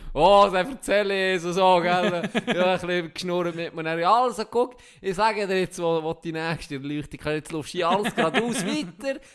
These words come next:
Speaker 1: da die Stegache, und dann kommst du um auf den richtigen Weg." Und dann ist, ist der um mich gegangen. Das, das, das, ja.
Speaker 2: Hure geil.
Speaker 1: Sieht
Speaker 2: Hure
Speaker 1: man
Speaker 2: geil.
Speaker 1: weniger heute.
Speaker 2: Hey, ähm,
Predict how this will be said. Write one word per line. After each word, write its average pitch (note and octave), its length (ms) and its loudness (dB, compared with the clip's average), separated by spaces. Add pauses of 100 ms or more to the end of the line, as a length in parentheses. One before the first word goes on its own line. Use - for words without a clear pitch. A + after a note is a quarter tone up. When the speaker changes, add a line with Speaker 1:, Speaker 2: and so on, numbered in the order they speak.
Speaker 1:
da G3 200 -4
die G3+ 80 -8
Stegache, A3 600 -6
und F#3 80 -8
dann F#3 120 -8
kommst F3+ 260 -12
du E3+ 100 -10
um E3+ 140 -12
auf D3 80 -12
den C#3+ 100 -6
richtigen C#3+ 500 -6
Weg." F#2+ 400 -10
Und A2+ 160 -10
dann - 160 -8
ist, - 220 -8
ist A#2+ 420 -18
der A2+ 120 -14
um A#2+ 120 -14
mich G2 160 -18
gegangen. A#2+ 460 -8 (400)
Das, E3+ 380 -14
das, - 420 -18
das, - 420 -16
ja. B2+ 340 -14
Speaker 2:
Hure D3+ 300 -10
geil. C3+ 300 -14 (1120)
Speaker 1:
Sieht C#3 100 -8
Speaker 2:
Hure C#3 160 -8
Speaker 1:
man B2+ 120 -10
Speaker 2:
geil. B2+ 100 -12
Speaker 1:
weniger C3 280 -8
heute. - 420 -16 (540)
Speaker 2:
Hey, D#3 320 -6
ähm, C#3 320 -10